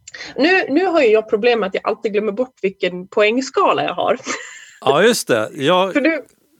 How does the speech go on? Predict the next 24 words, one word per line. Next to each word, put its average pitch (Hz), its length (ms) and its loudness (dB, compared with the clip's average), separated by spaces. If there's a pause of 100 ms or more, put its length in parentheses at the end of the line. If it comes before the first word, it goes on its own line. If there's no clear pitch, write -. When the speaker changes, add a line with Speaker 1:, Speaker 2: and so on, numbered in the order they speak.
(100)
Speaker 2:
kommer 190 160 0
inte 160 140 -4
riktigt 151 260 -4
ihåg 139 220 0
heller 120 720 -2 (960)
hur, 156 300 2
hur 143 120 0
vi 156 100 2
hade, 143 220 0
men 165 140 0
vi 170 100 2
kan 185 180 0
väl 196 100 -2
ha, 214 120 2
man 160 180 0
kan 139 180 -2
väl 139 80 -4
ha 214 140 2
en, 202 280 -6 (640)
en 151 280 -4
exklusiv 160 720 -6
poängskala 107 600 -6
för 123 100 -10
varje 104 360 -6